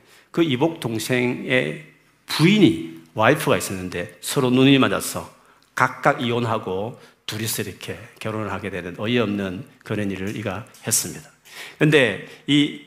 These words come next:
헤로디아라는 이 여자의 족보를 보면 이 헤로디아라는 이 여자는 지금 결혼한 남편의, 새로 결혼한 이 헤롯 안디바의 또 다른 이복 동생의 딸이었습니다. 정확하게 조카를 말하-,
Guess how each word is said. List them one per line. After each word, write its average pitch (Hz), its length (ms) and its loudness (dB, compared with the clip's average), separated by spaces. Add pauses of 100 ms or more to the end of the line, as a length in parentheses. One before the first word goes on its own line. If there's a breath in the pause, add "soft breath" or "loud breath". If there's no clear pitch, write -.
(200)
헤로디아라는 180 640 4
이 131 160 0
여자의 123 880 0
족보를 160 440 2
보면 98 460 -6 (800 soft breath)
이 143 100 0
헤로디아라는 165 680 4
이 120 100 0
여자는 117 540 -2 (420 loud breath)
지금 165 380 2
결혼한 156 460 2
남편의, 120 640 -2
새로 170 260 -2
결혼한 120 400 -2
이 123 180 -6
헤롯 131 300 -4 (380)
안디바의 123 960 -2 (100)
또 202 120 4
다른 196 340 4
이복 127 480 -2
동생의 110 800 -6
딸이었습니다. 139 720 -2 (420 soft breath)
정확하게 156 480 -2
조카를 127 440 -2
말하-, 92 240 -4